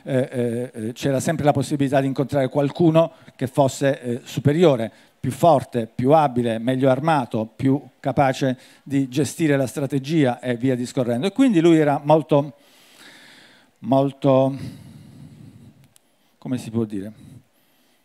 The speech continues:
preoccupato di non riuscire nella sua impresa, e un giorno d'inverno era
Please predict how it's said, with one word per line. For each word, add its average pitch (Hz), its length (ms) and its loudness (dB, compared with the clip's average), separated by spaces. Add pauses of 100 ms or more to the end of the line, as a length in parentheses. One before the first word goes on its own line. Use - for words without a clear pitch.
(140)
preoccupato 135 580 0
di 123 140 -6
non 196 380 2
riuscire 175 500 0
nella 147 180 0
sua 147 200 0
impresa, 135 500 -4
e 151 40 0
un 190 200 -4
giorno 202 480 -2
d'inverno 147 720 0
era 160 540 0